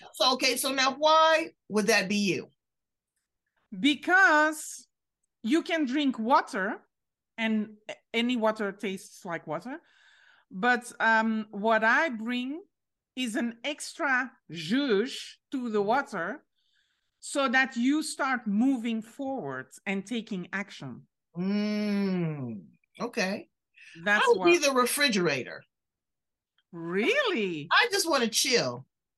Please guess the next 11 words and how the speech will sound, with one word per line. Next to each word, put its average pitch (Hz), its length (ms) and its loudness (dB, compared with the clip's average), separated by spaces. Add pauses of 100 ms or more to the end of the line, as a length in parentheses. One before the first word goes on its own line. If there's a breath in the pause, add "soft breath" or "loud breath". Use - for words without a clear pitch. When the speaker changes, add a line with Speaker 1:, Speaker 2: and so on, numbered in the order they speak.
(400 loud breath)
Speaker 2:
Ah! 370 260 8
Speaker 1:
Or 359 240 4 (1300)
put 330 100 4
it 349 140 2
on 320 200 6
freeze. 196 720 -2
<laughs> - 40 0 (720 loud breath)
Speaker 2:
Put 415 180 6
it 440 260 8
on 440 120 2
free-, 392 180 0